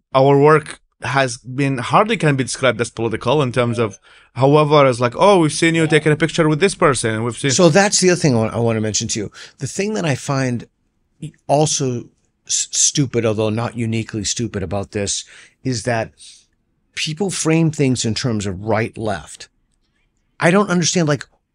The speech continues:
Speaker 2: why would you even think about that? Like, what is the evidence? If the evidence is good and Trump happens to believe it,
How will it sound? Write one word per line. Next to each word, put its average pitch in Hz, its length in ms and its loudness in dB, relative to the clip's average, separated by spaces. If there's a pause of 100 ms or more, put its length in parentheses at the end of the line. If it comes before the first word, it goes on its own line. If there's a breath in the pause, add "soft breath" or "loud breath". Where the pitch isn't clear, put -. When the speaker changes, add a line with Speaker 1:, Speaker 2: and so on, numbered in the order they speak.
Speaker 2:
why 180 880 -2
would 175 200 0
you 190 100 0
even 170 260 0
think - 540 0
about 104 300 -4
that? - 140 -8
Like, 135 200 -4
what 151 280 2
is 233 200 0
the 190 180 0
evidence? 120 640 -4 (440 loud breath)
If 160 140 2
the 180 180 0
evidence 233 440 2
is 175 120 0
good 160 440 4
and 127 200 -2
Trump 160 340 -2
happens 151 440 -2
to 143 80 -4
believe 120 340 -2
it, 101 200 -2